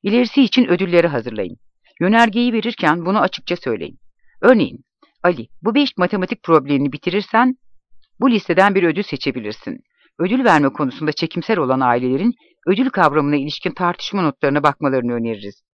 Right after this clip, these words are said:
Bunu yalnızca bir kere söyleyeceğim. Bir cezayı devreye sokmadan önce yönergeyi kaç kere tekrar edeceğinizi net bir şekilde söyleyin. Çocuğun verilen önergeye uyması için önerilen süre on beş saniye.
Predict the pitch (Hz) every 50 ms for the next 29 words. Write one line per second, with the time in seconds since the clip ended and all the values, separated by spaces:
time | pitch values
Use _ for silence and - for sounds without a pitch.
0 | _ _ _ _ _ - - _ - 247 269 294 277 240 277 302 302 277 247 196
1 | 175 180 247 180 185 - - 139 127 127 - 147 120 110 110 110 - - 104 104
2 | 104 123 - _ _ _ _ _ _ _ _ _ _ _ _ _ _ _ _ _
3 | _ _ - - 302 294 214 190 175 143 - 139 123 139 147 139 151 151 147 165
4 | 165 175 - - 196 - 139 127 131 123 117 113 117 117 170 196 220 214 - -
5 | - _ - 180 208 220 233 226 220 185 214 220 220 - - - 262 - - -
6 | 147 156 151 - 151 - - 165 160 151 147 127 131 120 - 135 127 123 135 139
7 | - 214 214 - - _ _ - 208 247 233 - - 175 175 - - 143 - 139
8 | 139 165 165 - 139 120 107 104 95 - - _ _ _ _ _ - - - -
9 | - 220 202 190 240 269 262 214 208 185 175 196 208 190 170 165 160 156 156 139
10 | 156 139 135 143 147 143 135 - 143 123 107 - - 208 208 - _ _ _ _
11 | _ _ - 156 185 190 202 214 214 240 247 240 - - - 170 196 175 156 147
12 | 131 110 110 - - 131 104 98 107 104 92 85